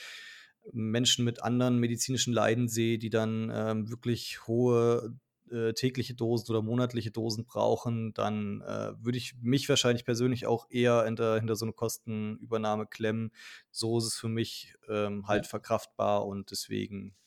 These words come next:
Speaker 1: ja, geht es schon. Aber natürlich eigentlich im Sinne eines, äh, sozialen <laughs> Staates sollte sowas selbstverständlich sein, dass, äh, ein
Speaker 2: Ja.
Speaker 1: Patient seine Medizin auch von der Krankenkasse bezahlt bekommen kann.
Speaker 2: Ja,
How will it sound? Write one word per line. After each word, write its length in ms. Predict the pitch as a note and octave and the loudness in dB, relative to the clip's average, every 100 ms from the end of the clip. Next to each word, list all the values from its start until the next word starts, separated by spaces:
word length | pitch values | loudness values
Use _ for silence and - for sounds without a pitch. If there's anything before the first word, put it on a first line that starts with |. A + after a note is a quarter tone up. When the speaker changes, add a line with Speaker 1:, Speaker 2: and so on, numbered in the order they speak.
| _ _ | _ _
Speaker 1:
ja, 320 | - F2+ D#2 _ _ _ _ _ _ _ | -4 -4 -4 _ _ _ _ _ _ _
geht 240 | A#2 B2 | -2 0
es 100 | A2+ | 0
schon. 360 | - G#2 G2+ G2 | -2 -2 -2 -6
Aber 380 | G#2 G#2+ G#2+ - | -2 0 -2 -6
natürlich 540 | A2 A2+ C3+ C3 B2 - | -8 -2 0 0 0 2
eigentlich 440 | B2+ B2 B2 B2 | 4 4 0 -2
im 200 | A2+ A2+ | -6 -4
Sinne 280 | A#2 B2+ A#2 | 0 2 2
eines, 400 | G#2+ A2 - - | 0 -2 -4 -2
äh, 280 | A2+ A2+ A2+ | 2 2 2
sozialen 440 | A2+ - A2+ A#2+ | 0 -2 0 0
<laughs> 20 | |
Staates 600 | - A2+ A#2 A#2 A2 - - | 0 2 0 0 -4 -4 -4
sollte 420 | A#2+ A#2 A2+ A2 | -2 0 0 -2
sowas 500 | G#2+ G#2+ G#2+ - - - - - - - | -2 2 2 0 -8 -12 -8 -8 -10 -6
selbstverständlich 720 | A#2+ A2 - - G#2 G#2+ G2 | -4 -4 -6 -6 -4 -4 -6
sein, 240 | A2 G#2 G2+ | -4 -2 -2
dass, 280 | G2+ - | -2 -2
äh, 340 | - G#2 G#2 G#2 | -4 -4 -4 -4
ein 100 | G2+ | -2
Speaker 2:
Ja. 80 | G#2+ | -4
Speaker 1:
Patient 320 | - G#2+ G#2 | -2 -4 -2
seine 180 | G#2+ G#2 | -2 -2
Medizin 540 | G#2 G#2+ - A#2 A2+ - | -4 -6 -6 -4 -6 -4
auch 340 | G2+ G2+ - | -4 -4 -6
von 140 | - G#2+ | -6 -4
der 80 | G2+ | -2
Krankenkasse 480 | G#2+ G#2 A2 G#2 | -6 -6 -6 -4
bezahlt 340 | G#2 - G#2 G2+ | -6 -2 -2 -4
bekommen 280 | - G2 G2 | -10 -10 -8
kann. 180 | G#2 - _ _ _ - | -10 -12 _ _ _ -12
Speaker 2:
Ja, 140 | A2+ | -10